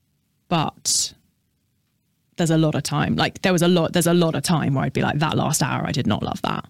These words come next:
That last forty-eight hours, I did not love that." And I,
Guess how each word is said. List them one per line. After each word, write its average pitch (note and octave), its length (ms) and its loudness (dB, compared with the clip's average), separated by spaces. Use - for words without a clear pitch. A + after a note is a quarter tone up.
That F3 160 0
last D3 220 0
forty-eight - 340 -2
hours, - 240 -4
I - 60 0
did - 160 0
not - 160 -6
love - 240 -8
that." - 100 -12
And F3+ 80 4
I, E3+ 60 2